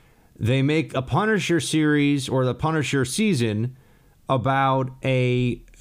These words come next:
guy, and I ha-, to be fair, I have not finished it. I'm about four or five episodes out of the ten or so, and I'm not going to finish it because I already know what's going on. The bad guy,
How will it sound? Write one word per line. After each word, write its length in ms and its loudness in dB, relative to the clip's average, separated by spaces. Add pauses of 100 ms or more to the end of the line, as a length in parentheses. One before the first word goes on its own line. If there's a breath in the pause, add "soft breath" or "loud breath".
(180)
guy, 320 0
and 140 0
I 100 0
ha-, 240 0
to 180 -4
be 120 0
fair, 300 -2
I 140 2
have 160 0
not 220 0
finished 440 0
it. 100 0
I'm 160 0
about 380 -2
four 440 0
or 40 -2
five 320 -2
episodes 460 -2
out 140 0
of 100 -4
the 100 -4
ten 300 -4
or 100 -4
so, 440 -4 (240 soft breath)
and 100 0
I'm 80 0
not 220 -2
going 260 0
to 80 0
finish 340 -4
it 140 -2
because 260 -2
I 140 0
already 200 0
know 320 2
what's 260 -2
going 280 -2
on. 360 -2 (520 soft breath)
The 160 0
bad 460 0
guy, 600 -2